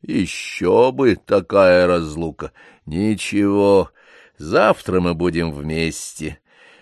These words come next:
Значит, Агабек ещё не был у Рухимбая, не предлагал ему драгоценностей.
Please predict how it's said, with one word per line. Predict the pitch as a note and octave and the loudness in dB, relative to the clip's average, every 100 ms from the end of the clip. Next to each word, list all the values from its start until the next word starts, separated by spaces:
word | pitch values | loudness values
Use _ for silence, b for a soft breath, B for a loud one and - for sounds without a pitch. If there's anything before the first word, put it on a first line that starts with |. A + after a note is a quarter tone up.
| b | b
Значит, | E2 E2+ D3+ A3 - - G#3+ - | -8 -2 0 0 -2 -4 -4 0
Агабек | G3 F3 F#3 G3+ G3+ | 0 0 2 2 0
ещё | F#3+ E3 - F3 F3 | -2 -4 -2 0 0
не | F3 G#3+ | 0 0
был | G#2+ F2 E2+ | 0 0 0
у | |
Рухимбая, | E2+ F2 - F2 D#2+ D#2+ D#2 D#2 D2+ D2 - _ _ _ _ | -2 -4 -6 -8 -6 -4 -4 -4 -4 -8 -14 _ _ _ _
не | C#2+ A2 | -4 -4
предлагал | A#2 C#3+ C#3+ F3 G3 A#3 B2 | 0 -2 0 0 2 4 4
ему | F#2 E2+ | 2 -2
драгоценностей. | F2 F2 F2 - F#2+ F2 E2 E2 - D#2 | -2 -2 -4 -4 -4 -2 -4 -8 -12 -16